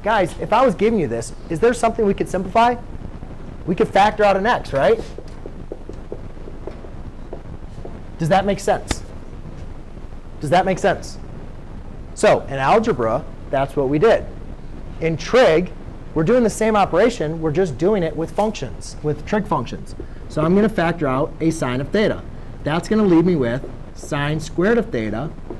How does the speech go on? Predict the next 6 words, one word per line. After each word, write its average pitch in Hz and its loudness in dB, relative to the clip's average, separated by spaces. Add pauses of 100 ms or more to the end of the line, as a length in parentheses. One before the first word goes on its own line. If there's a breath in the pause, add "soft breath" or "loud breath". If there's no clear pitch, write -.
(220)
plus 160 0 (600)
cosine 127 -2
squared 120 -4
of 107 -6
theta. 98 -8 (2000)
Okay? 170 2